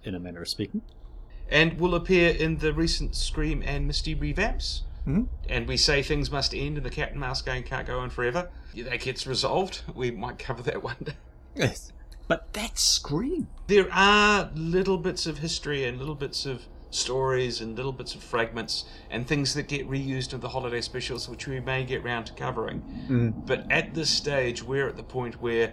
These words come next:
Speaker 2: Scream stopped.
Speaker 1: Yes, and as alluded to, it didn't stop out of design. It was hit by the printer's strike.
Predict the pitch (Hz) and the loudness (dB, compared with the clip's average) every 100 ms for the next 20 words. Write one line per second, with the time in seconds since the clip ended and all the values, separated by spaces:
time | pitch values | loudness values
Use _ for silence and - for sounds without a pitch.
0 | - - - 175 180 143 - 113 - - | -2 -2 4 4 4 2 2 0 -2 -16
1 | - - - - 170 151 - - 151 131 | -18 -20 -20 4 8 8 6 0 4 6
2 | 117 110 113 113 110 101 107 110 - 117 | 6 6 6 4 4 2 2 -2 -2 0
3 | 117 - - 117 - - - 123 110 92 | 0 0 2 2 0 -8 0 4 4 4
4 | 92 117 180 80 - 117 101 101 92 - | 2 0 0 -4 -4 -4 -2 -2 -2 -4
5 | - - - - 110 98 - - - 135 | -4 0 0 2 0 0 -2 0 6 6
6 | 117 - - 175 | 6 0 0 -2